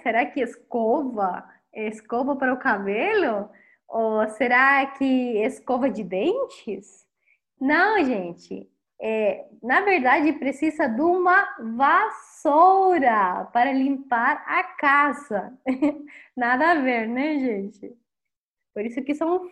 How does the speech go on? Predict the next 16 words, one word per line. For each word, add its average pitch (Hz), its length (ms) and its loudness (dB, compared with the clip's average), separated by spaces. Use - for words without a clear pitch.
falsos 311 640 2
cognatos. 269 1500 -2
Vamos 262 480 -2
agora 214 600 0
para 330 400 2
a 392 500 -2
quinta 392 540 2
frase. - 680 -4
Mi 285 240 2
hermano 403 680 2
menor 254 680 2
está 339 540 0
brincando 359 920 0
en 392 260 0
la 381 180 0
cama. 190 560 -4